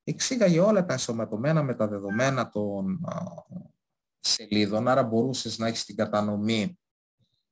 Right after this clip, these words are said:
σε έτη, σε τύπους αρχείους, σε γλώσσα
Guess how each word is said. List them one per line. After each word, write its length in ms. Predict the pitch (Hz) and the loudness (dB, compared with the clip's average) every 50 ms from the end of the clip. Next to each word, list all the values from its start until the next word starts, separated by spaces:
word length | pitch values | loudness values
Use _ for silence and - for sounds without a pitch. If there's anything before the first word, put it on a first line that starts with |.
| _ | _
σε 240 | _ - - - - | _ -4 -4 -4 -2
έτη, 600 | 95 95 95 92 - - 131 147 151 151 - _ _ _ _ _ _ _ _ _ | 0 -2 -2 -2 -2 -2 -2 -2 -2 -2 -8 _ _ _ _ _ _ _ _ _
σε 180 | - - 160 | -2 0 0
τύπους 380 | 151 - 160 156 156 156 - - | 2 2 2 2 2 -2 -2 -2
αρχείους, 560 | 123 117 - - - 120 123 123 127 123 - - | -2 -4 -4 -2 0 0 2 2 0 -2 -4 -4
σε 200 | - - - 113 | -4 -4 -4 -4
γλώσσα 680 | 107 - 107 107 107 107 107 - - 160 190 180 | -2 0 2 2 2 2 2 2 2 2 0 0